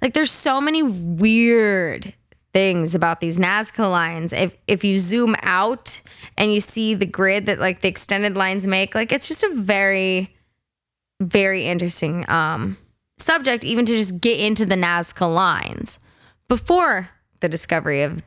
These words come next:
the Nazca mummy, um, and to the Nazca mummy. And, um, now we have a specimen that clearly looks humanoid, but not human. It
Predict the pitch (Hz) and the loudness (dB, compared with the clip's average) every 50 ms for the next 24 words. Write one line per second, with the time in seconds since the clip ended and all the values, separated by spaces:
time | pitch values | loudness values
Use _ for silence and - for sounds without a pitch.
0 | _ _ - - 160 151 165 160 - - 180 175 196 208 208 180 127 98 - - | _ _ -2 0 0 2 0 -2 -2 -2 0 0 0 0 0 -2 -4 -6 -2 -2
1 | 190 190 190 185 180 180 180 180 180 _ _ _ _ _ _ _ _ _ _ _ | 0 0 2 0 0 -2 -2 -4 -6 _ _ _ _ _ _ _ _ _ _ _
2 | _ _ _ _ _ _ _ _ _ _ - - - - - 214 220 214 196 220 | _ _ _ _ _ _ _ _ _ _ -16 -14 -14 -8 -4 -2 -2 0 0 0
3 | 202 196 196 190 185 180 180 175 - - 220 233 247 226 190 160 117 110 180 - | 0 0 2 0 0 0 -2 -2 -2 -2 0 0 0 0 -2 -4 -6 -8 -8 -10
4 | _ _ _ _ _ _ _ _ _ _ _ _ _ - - - - 190 196 196 | _ _ _ _ _ _ _ _ _ _ _ _ _ -20 -12 -4 -2 0 2 2
5 | 196 190 190 190 190 190 - - 190 190 185 180 175 170 165 165 180 190 190 - | 0 0 0 0 0 0 0 0 0 0 0 0 0 -2 -2 -2 -4 -4 -6 -8
6 | - _ _ _ _ _ _ _ _ _ _ _ _ _ - 226 220 214 220 247 | -14 _ _ _ _ _ _ _ _ _ _ _ _ _ 0 2 2 4 2 0
7 | 254 254 254 240 214 214 220 220 - - 185 165 180 - - 175 151 156 165 214 | 0 -2 -2 -2 -2 -2 -2 -4 -4 0 -2 -2 0 -2 -2 -2 0 0 0 0
8 | 247 - _ _ _ _ _ _ _ _ _ _ _ _ _ _ - 233 240 - | -2 -4 _ _ _ _ _ _ _ _ _ _ _ _ _ _ 0 0 0 0
9 | - - - - - 254 254 262 285 285 277 277 277 277 277 285 285 285 - - | -4 -14 -14 -2 0 0 2 2 0 0 0 -2 0 0 2 2 2 2 0 -2
10 | - 226 214 208 208 220 220 - - - - - - - - - - - _ _ | -4 -2 0 2 2 0 0 -4 -6 -4 -4 -2 -2 -4 -6 -8 -14 -18 _ _
11 | _ _ _ _ _ - - - 233 226 220 214 202 185 175 170 170 185 220 240 | _ _ _ _ _ -14 -4 0 2 2 2 2 2 2 2 2 0 0 -2 -4
12 | 254 240 - _ _ _ _ - 196 185 190 190 185 180 202 190 180 165 165 147 | -6 -8 -10 _ _ _ _ -2 0 2 2 0 0 0 -2 -2 -2 -2 0 0
13 | 107 107 202 214 - | -2 -2 -2 -4 -6